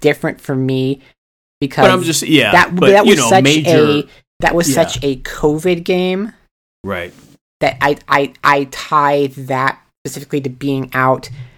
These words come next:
Speaker 1: around the exact same time covid was, was really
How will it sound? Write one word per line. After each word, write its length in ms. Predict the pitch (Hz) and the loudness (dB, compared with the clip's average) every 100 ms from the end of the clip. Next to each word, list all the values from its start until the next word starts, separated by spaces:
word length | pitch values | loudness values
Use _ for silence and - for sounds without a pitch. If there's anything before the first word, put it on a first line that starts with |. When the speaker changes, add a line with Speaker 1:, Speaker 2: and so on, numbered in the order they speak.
| _ _ - | _ _ -8
Speaker 1:
around 520 | 143 131 139 139 139 | -6 -2 0 2 2
the 80 | 131 | 0
exact 480 | 127 123 135 - - | -2 0 0 0 -4
same 260 | - 131 | -6 -4
time 560 | 127 - 123 123 123 127 _ - | -4 -6 -6 -4 -6 -8 _ -20
covid 500 | - 139 127 127 123 | -4 -2 0 -2 -4
was, 300 | 123 113 - - | -8 -8 -12 -8
was 320 | 127 117 - - | -6 -6 -8 -16
really 1080 | 127 131 131 139 139 143 139 135 127 127 | -10 -8 -4 -2 0 0 2 0 -2 -4